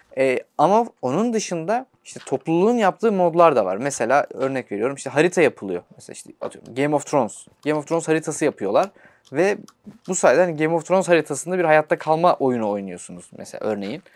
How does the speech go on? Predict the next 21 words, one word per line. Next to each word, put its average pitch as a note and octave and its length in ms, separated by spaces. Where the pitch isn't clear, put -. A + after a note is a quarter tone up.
Onun F3+ 300
dışında F3+ 520
farklı C#3+ 460
oyun D#3 300
modları D3+ 440
oluyor. A2 200
Yani A2 120
haritalar C3+ 480
dışında B2+ 200
oyun C#3+ 180
modları B2 340
oluyor. G2+ 180
Mesela B2+ 240
hikayeli D3 360
modlar D#3 340
oluyor. G2+ 260
Örnek D#3+ 360
vermek C3+ 360
gerekirse, A#2+ 640
e, - 40
mesela A2 260